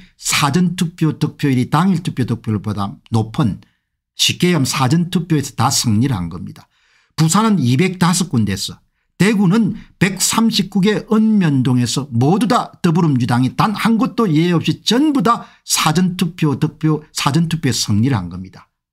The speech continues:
인천 백오십네 개, 대전 칠십아홉 개, 울산 오십여섯 개, 세종 열아홉 개, 경기 오백사십육 개. 예? 이게 이렇게 확률로 따지게 되면은,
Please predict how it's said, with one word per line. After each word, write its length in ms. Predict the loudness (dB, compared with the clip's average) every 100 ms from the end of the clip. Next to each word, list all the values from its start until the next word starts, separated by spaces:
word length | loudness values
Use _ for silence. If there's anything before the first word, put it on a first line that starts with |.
| _ _ _ _ _ _ _ _ _ 0
인천 440 | 0 2 0 2
백오십네 720 | 0 0 0 2 2 0 0
개, 260 | -2 -4 -6 _ _ _
대전 320 | 0 2 2 2
칠십아홉 640 | 0 2 2 2 0 -4
개, 180 | -10 -12 _ _ -2
울산 360 | 0 2 2
오십여섯 640 | 2 2 2 2 0 -4
개, 180 | -6 -10 _ _
세종 440 | 0 2 2 2
열아홉 360 | 2 2 0 -2
개, 200 | -6 -6 _ _
경기 280 | 0 2 2
오백사십육 760 | 2 2 0 0 -2 0 -2 -2
개. 220 | -6 -8 _ _ _
예? 180 | -10 -10 _ _
이게 180 | 0 2
이렇게 360 | 2 2 0 -2
확률로 520 | 0 2 2 2 0
따지게 380 | 0 0 0 0
되면은, 400 | 0 0 -2